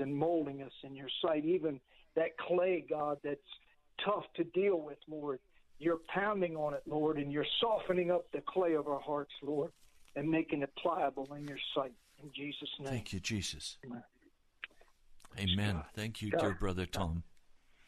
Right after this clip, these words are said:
Speaker 1: God
Speaker 2: God
Speaker 1: bless
Speaker 2: bless
Speaker 1: you,
Speaker 2: you.
Speaker 1: Pastor Ray. Bye.
Speaker 2: Well, we're out of time for the broadcast today.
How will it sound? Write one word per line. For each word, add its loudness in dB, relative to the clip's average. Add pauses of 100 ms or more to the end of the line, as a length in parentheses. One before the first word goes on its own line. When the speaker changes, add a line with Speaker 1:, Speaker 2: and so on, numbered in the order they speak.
(380)
Speaker 1:
God 2
Speaker 2:
God -4
Speaker 1:
bless 2
Speaker 2:
bless 2
Speaker 1:
you, 0
Speaker 2:
you. 0
Speaker 1:
Pastor -6
Ray. -4 (920)
Bye. -2 (460)
Speaker 2:
Well, 0
we're 6
out 2
of -4
time 6
for 2
the 8
broadcast 0
today. 0